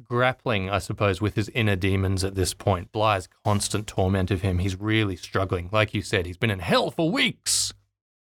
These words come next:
which is a terrible situation to be in, especially on such a small boat.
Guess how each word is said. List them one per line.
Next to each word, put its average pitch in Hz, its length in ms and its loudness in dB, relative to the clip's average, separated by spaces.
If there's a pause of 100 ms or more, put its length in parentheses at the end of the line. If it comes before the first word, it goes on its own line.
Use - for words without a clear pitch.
(360)
which 120 120 -2
is 120 120 0
a 113 40 -6
terrible 127 340 2
situation 123 480 0
to 117 60 -4
be 139 200 0
in, 101 120 0
especially 120 500 0
on 101 120 0
such - 220 -2
a - 40 -6
small 104 260 -2
boat. 113 260 0